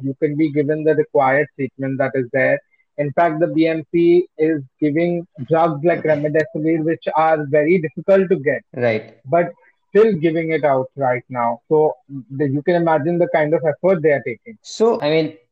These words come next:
Speaker 2: I've heard in a few news reports, this drug remdesivir and Favipir, if I'm, if I spelling it correct,
Speaker 1: Yeah.
Speaker 2: uh, pronouncing it correct. Uh, so these are the drugs which, uh,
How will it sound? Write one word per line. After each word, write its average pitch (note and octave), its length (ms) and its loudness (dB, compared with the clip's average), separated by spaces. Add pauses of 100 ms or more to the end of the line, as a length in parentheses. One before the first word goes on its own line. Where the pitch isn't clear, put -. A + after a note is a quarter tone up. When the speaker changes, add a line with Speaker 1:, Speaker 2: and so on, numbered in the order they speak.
(120)
Speaker 2:
I've D3+ 280 0
heard D3 560 2
in C#3+ 140 -2
a C#3+ 80 -2
few D3 340 0
news B2+ 340 -4
reports, B2 420 -4
this A#2+ 240 -4
drug B2 440 0
remdesivir A#2+ 960 -2
and A2+ 280 -4
Favipir, A2+ 760 -4
if A2+ 140 -10
I'm, A#2 420 -6
if B2+ 140 -12
I A#2+ 380 -4
spelling A#2 500 -4
it A#2 180 -6
correct, A#2 320 0
Speaker 1:
Yeah. D#3 140 -2 (540)
Speaker 2:
uh, B2 100 -2 (120)
pronouncing D3+ 360 -2
it D3 180 -2
correct. B2 360 0 (120)
Uh, A#2 300 2
so E3 640 0
these F3+ 600 -4
are E3+ 280 0
the F3+ 80 2
drugs D#3+ 440 -2
which, E3+ 360 -4
uh, B2+ 400 2